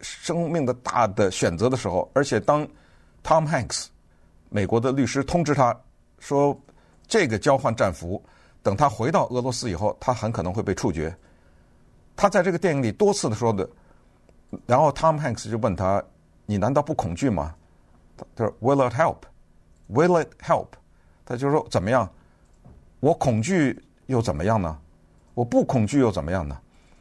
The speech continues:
呃，这句话很受用啊，在生活当中，有的时候常常是我们遇到一些挫折，就是惊慌失措，这，这时候你就低声地问一下自己：“那又怎么样呢？发生了坏，当我无法回避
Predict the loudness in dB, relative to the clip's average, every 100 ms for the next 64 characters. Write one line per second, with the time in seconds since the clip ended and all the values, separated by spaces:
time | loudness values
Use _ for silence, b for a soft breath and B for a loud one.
0 | -2 0 2 0 0 0 0 -4 -6 0
1 | 0 0 -4 -8 -4 -2 0 0 2 0
2 | 0 -2 -2 -2 -2 -2 -2 -2 0 0
3 | 0 0 2 0 0 -2 -2 -2 -2 -2
4 | -4 B -8 -4 0 0 0 -2 -2 -4
5 | -12 B B -6 -4 -2 0 0 -2 -16
6 | _ 0 2 2 2 2 0 0 -2 -2
7 | -6 -6 -8 b b b b b _ -6
8 | -2 0 0 -2 0 0 0 -6 -2 0
9 | 0 -6 -8 -10 -12 b b b _ 0
10 | 2 -2 -2 -4 0 0 -2 -4 -2 -2